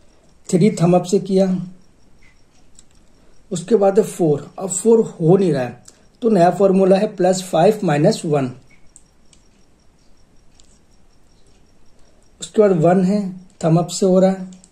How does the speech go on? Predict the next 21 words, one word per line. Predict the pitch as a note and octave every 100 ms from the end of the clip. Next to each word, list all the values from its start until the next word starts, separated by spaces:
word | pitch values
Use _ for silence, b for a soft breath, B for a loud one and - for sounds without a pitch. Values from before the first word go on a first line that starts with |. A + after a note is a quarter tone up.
| - _ b b b b - _
फिर | - B3
वापस | G#3+ B3+ -
फ़ोर | A3 F#3
आ | C#3
गया, | A#2 A#2+ - _ _ -
तो |
नया | G3 D#3 F3
formula | G#3 G3+ G3+ G#3+
ल-, | G3+ F3+ F#3
लग | F3
नहीं | F3+ E3
रहा | D3+
है, | E3
तो | A3+
पुराना | A3 G#3 G3+
लगा | F3 D3+
लेंगे, | C#3 C3+ B2+
माइनस | C3 C#3 E3 F3+ -
सिक्स | C4+ -
प्लस | E3+ D#3+ D#3+ - -
टेन। | D3+ B2+ A#2